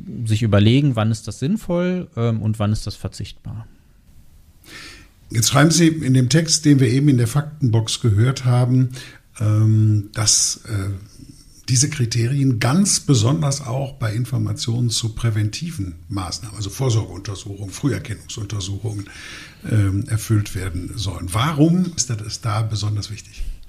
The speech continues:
Speaker 1: Ja, gut,
Speaker 2: Weil
Speaker 1: also
Speaker 2: das, das, das betrifft uns ja auch im Igel-Monitor, weil wir ja sehr, sehr, sehr viele Selbstzahlerleistungen auch haben in der Praxis, auch bewertet haben,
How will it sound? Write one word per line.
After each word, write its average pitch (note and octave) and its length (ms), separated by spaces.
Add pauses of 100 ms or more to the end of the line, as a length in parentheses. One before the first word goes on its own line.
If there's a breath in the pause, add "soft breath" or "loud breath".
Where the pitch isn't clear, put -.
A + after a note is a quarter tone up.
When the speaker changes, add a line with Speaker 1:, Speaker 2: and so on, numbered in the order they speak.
(420 loud breath)
Speaker 1:
Ja, G2 280
gut, A#2 160
Speaker 2:
Weil A#2+ 80
Speaker 1:
also B2 120
Speaker 2:
das, - 140
das, F#3 180
das D#3 160
betrifft F#3 400
uns D3+ 140
ja C3+ 80
auch B2+ 80
im C3+ 120
Igel-Monitor, G2+ 800
weil G#2+ 180
wir A#2 80
ja A#2 140
sehr, E3+ 340
sehr, D3+ 260
sehr C3 260
viele C#3 400
Selbstzahlerleistungen A2+ 1500
auch G#2 240
haben B2+ 340
in B2+ 60
der B2 120
Praxis, - 500
auch A2 140
bewertet A2 600
haben, A2+ 360